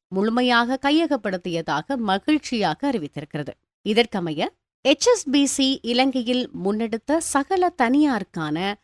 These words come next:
வங்கி நடவடிக்கைகளும் நேஷன் ட்ரஸ்ட் வங்கியின் பொறுப்பில் கொண்டுவரப்பட்டிருக்கிறது. இதில் பிரீமியம் வங்கி வாடிக்கையாளர்கள்,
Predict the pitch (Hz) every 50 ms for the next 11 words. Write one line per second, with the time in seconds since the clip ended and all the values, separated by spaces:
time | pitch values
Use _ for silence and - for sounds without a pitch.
0 | _ _ 220 247 311 349 392 403 302 220 180 180 165 160 156 156 - 151 - -
1 | 156 160 202 233 277 294 - _ _ - 180 202 220 247 - - 277 262 - -
2 | 339 392 349 285 254 247 240 233 220 214 214 226 226 - _ _ 302 311 330 349
3 | - - 196 190 214 - _ - 320 302 262 180 151 147 - - 147 - - 170
4 | - - 170 165 165 - - _ _ _ 214 233 226 233 220 208 208 208 - _
5 | - 302 349 392 440 440 403 349 339 330 330 339 - - 196 202 240 269 302 302
6 | 302 214 202 190 196 185 - - 180 156 135 131 123 170 - 226 262